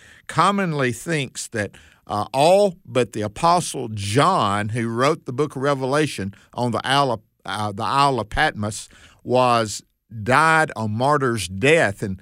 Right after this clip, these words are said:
some even think John was delivered from Patmos and then died a martyr's death.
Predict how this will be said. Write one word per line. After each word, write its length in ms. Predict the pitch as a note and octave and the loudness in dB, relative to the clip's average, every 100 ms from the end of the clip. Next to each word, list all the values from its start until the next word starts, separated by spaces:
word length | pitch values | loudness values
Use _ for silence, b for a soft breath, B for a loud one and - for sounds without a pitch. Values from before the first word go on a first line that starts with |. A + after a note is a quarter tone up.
| b | b
some 360 | - D3+ E3 D3 | -6 -2 0 2
even 300 | C3 A#2 G#2+ | 0 -2 -4
think 320 | C3+ C3 G#2+ | -4 -4 -6
John 500 | G2 B2+ D#3 D3+ A2+ | -2 2 2 2 0
was 160 | A2 | -4
delivered 560 | - G#2+ C3 C3 B2 G#2+ | -6 -4 -2 -2 -2 -6
from 260 | - G#2 G2+ | -6 -6 -2
Patmos 520 | B2+ B2+ B2+ A#2 - | 0 0 -2 -8 -6
and 200 | G#2 G#2 | -6 -2
then 240 | D3 D#3 | 0 0
died 320 | A#2+ A2+ A2+ | 2 2 2
a 40 | G#2 | 0
martyr's 440 | G#2+ A2+ G#2 G2 | -2 -2 -4 -6
death. 280 | E2+ A2+ B2 | -4 -4 -4